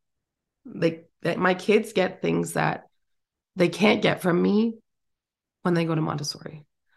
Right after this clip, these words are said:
They get things that they can't get from me when they're with my in-laws or they're with my parents. You know, they, they need more than just me. And I need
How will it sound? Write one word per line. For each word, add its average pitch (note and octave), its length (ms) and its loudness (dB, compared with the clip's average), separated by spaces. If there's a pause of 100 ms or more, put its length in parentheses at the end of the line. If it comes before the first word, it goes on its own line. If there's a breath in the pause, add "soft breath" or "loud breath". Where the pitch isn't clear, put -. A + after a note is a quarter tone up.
(400)
They F#3 200 2
get G#3 240 2
things F#3+ 240 2
that F#3 120 0
they F3+ 120 0
can't E3+ 300 -2
get F3+ 180 -2
from E3 160 0
me E3 220 0
when E3 180 0
they're E3+ 160 0
with E3 240 -4 (400)
my D#3 260 0
in-laws - 600 -10 (120)
or D#3+ 100 -2
they're D#3 120 0
with D#3+ 180 -2
my D#3+ 160 -4
parents. - 400 -10 (440)
You E3+ 80 -2
know, D#3 120 6
they, D#3 340 4
they E3+ 560 2 (840)
need G#3 440 6
more D#3+ 320 2
than - 140 -6
just - 260 -10
me. - 280 -14 (120)
And D3+ 380 0 (420 soft breath)
I A3+ 300 4
need F3 520 0